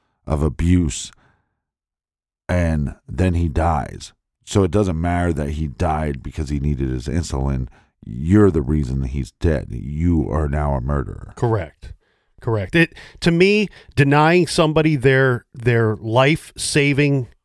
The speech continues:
Speaker 2: medicine is the same as denying them air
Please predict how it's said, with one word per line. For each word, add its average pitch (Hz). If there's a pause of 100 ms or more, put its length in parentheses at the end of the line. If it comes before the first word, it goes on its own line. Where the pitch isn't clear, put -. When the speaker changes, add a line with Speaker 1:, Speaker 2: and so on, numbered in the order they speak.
Speaker 2:
medicine 147 (800)
is 139
the 135
same 156
as 120
denying 131
them 117 (120)
air 107